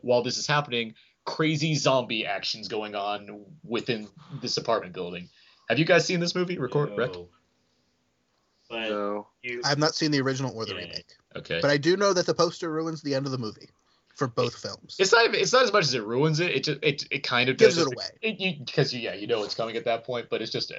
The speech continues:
Speaker 1: it's a cool, it's a cool thing to end on. But this movie and the sequel, which I'll talk about soon, are awesome.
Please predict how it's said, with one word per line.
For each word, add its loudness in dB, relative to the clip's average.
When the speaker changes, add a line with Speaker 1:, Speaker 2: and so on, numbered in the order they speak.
Speaker 1:
it's -6
a -6
cool, -8
it's -4
a -2
cool 6
thing 0
to -8
end -4
on. -2
But 6
this 2
movie 4
and 0
the -10
sequel, -2
which -2
I'll -2
talk 0
about -4
soon, -2
are 6
awesome. -2